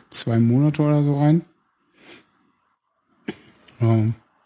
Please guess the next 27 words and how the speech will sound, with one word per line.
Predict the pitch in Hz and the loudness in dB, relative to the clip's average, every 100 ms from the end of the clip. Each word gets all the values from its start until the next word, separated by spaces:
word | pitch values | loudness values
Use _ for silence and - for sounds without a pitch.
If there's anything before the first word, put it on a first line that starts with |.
| _ _ - - - - _ _ _ _ - | _ _ -20 -20 -20 -20 _ _ _ _ -10
Skyforce | - 135 147 156 190 190 190 | -2 2 2 2 2 2 0
hatte | 180 | -4
ich | 175 180 | 0 2
mal | 165 | 4
gepickt, | 160 156 - 170 - - - 139 | 2 -2 -2 -2 -2 -6 -4 -4
aber, | 143 143 143 143 143 143 139 | -4 -2 -2 -2 -2 -2 -2
äh, | 135 135 131 | -2 0 -2
spiele | - 147 | -2 0
ich | 135 | 2
momentan | 135 131 127 127 127 127 127 | 4 2 0 0 0 0 0
nicht | 135 - - - - | -4 -6 -14 -14 -4
wirklich | 143 143 147 - - | -4 -2 -6 -4 -2
mehr. | 156 160 175 170 _ _ _ _ _ _ _ _ _ - | 0 2 -2 -6 _ _ _ _ _ _ _ _ _ -8
Wobei | 123 127 | 0 2
jetzt | 127 - | 0 -2
ein | 123 | -4
Update | 127 - 147 143 | -4 0 0 0
da | 139 | -4
kam, | - - 135 139 | -4 -2 0 0
vielleicht | 135 127 123 | 0 -4 -6
fange | - 123 | -4 -4
ich | 120 | -4
da | - | -4
demnächst | 123 139 127 123 123 - | -6 -6 -2 0 0 -2
mal | 120 120 | -4 -2
wieder | 117 | 0
an. | 160 | 0